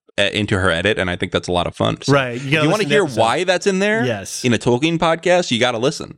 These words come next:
Speaker 2: The other cool thing we just did, we just recorded with Maester Anthony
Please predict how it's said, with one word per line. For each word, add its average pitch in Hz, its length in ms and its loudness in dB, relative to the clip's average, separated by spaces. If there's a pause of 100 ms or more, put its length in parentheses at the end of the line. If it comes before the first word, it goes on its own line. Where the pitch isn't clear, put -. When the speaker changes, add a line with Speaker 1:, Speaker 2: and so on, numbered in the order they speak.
(100)
Speaker 2:
The 135 240 2
other 196 200 2
cool 190 220 2
thing 147 220 0
we 139 80 0
just 131 240 0
did, 131 160 2
we 123 100 2
just 185 340 0
recorded 180 500 2
with 123 200 2
Maester 190 500 2
Anthony 165 680 2